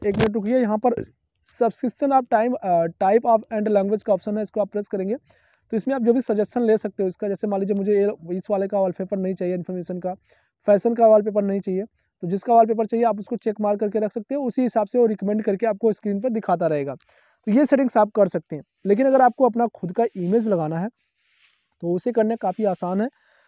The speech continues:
देखो, उसे करने के लिए आपको कुछ करना नहीं है, simply यहाँ पर बैक आना है और,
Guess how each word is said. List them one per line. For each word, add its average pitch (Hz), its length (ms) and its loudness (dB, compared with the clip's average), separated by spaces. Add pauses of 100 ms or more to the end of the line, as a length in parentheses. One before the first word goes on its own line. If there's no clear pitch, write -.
(220)
देखो, 277 220 2
उसे 302 160 -2
करने 277 280 2
के 277 60 -4
लिए 285 120 0
आपको 214 280 -2
कुछ 240 160 -6
करना 202 320 2
नहीं 214 180 0
है, 247 80 0
simply 220 360 -2
यहाँ 240 240 2
पर 233 160 0
बैक 196 260 2
आना 220 180 2
है 247 120 -2 (580)
और, 180 340 4